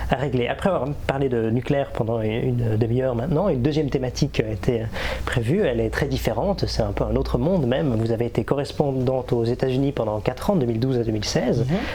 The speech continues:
Speaker 1: Donc juste la période avant l'arrivée de, de Trump qui est, qui a marqué, qui a bouleversé, euh, le, le, la science politique en, en général. Donc quel souvenir vous gardez des États-Unis ? Qu'est-ce qui vous a marqué quand vous avez, euh, débarqué en deux mille douze ?
Speaker 2: Alors, j'étais au Canada avant.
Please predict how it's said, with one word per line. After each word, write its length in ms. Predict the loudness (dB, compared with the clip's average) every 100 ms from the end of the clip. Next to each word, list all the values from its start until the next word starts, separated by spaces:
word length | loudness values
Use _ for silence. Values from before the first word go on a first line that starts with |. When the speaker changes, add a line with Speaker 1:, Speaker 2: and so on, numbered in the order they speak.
| -2
Speaker 1:
Donc 140 | -2
juste 220 | 0 0 -2
la 80 |
période 280 | -2 0 0
avant 300 | -2 -2 0
l'arrivée 320 | 0 0 0 0
de, 160 | 0
de 100 | -2
Trump 360 | -2 0 0 0
qui 80 | 0
est, 320 | -2 -4 -2
qui 100 | -2
a 60 |
marqué, 400 | -2 -2 0 -2 -2
qui 80 | -2
a 40 | 0
bouleversé, 540 | 0 -2 0 0 0 -4 -6 -4 -4 -2
euh, 120 | 0 0
le, 480 | 0 0 0 0
le, 260 | 0 0 0
la 80 | -2
science 240 | -2 -2
politique 420 | -2 -4 -2 -2
en, 60 | -2
en 160 | -2 -2
général. 380 | -2 -2 0
Donc 120 | -2 0
quel 160 | -2
souvenir 420 | 0 0 2 2
vous 120 | 0 0
gardez 260 | 0 0
des 160 | 0 0
États-Unis ? 380 | 0 0 -2 -2
Qu'est-ce 160 | -2
qui 80 | 0
vous 160 | 0 0
a 40 |
marqué 380 | 0 -2 -2 -2
quand 140 | 0
vous 120 | -2
avez, 260 | 0 0 0
euh, 40 |
débarqué 360 | -2 -2 -2 0
en 40 |
deux 100 | 0
mille 120 | 0 0
douze ? 260 | 0 -2 -4 -6 -6 0
Speaker 2:
Alors, 300 | 2 2 0
j'étais 240 | 0 0 0
au 80 | 0
Canada 420 | 0 0 0 0
avant. 220 | 0 -4